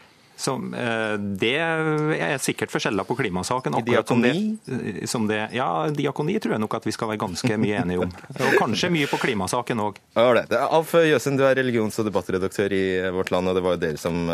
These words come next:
Speaker 2: dere, dette er en debatt som har versert i flere dager hos dere. Eh, vil dette forslaget fra Åpen kirkegruppe fungere, og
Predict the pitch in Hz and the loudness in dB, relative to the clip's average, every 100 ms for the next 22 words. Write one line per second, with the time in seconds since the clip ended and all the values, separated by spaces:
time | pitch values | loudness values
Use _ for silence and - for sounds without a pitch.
0 | 82 82 85 76 78 85 87 90 82 80 | -2 0 0 0 -2 -2 0 -2 -2 -6
1 | - 85 87 - 80 82 80 78 78 82 | -4 -4 -4 -4 -4 -4 -4 -6 -8 -6
2 | 80 78 73 76 80 - 82 73 98 - | -4 -4 -4 -6 -8 -4 -4 0 -2 -2
3 | - - - - - - 117 117 117 113 | -14 -16 -18 -20 -14 0 4 6 6 4
4 | 113 - 95 110 120 107 110 110 90 85 | 2 0 -2 2 2 0 -2 -2 -2 -2
5 | 101 90 95 92 78 80 82 - 98 92 | 0 -2 -2 -4 -6 -6 -6 -6 -4 0
6 | 92 143 | 0 2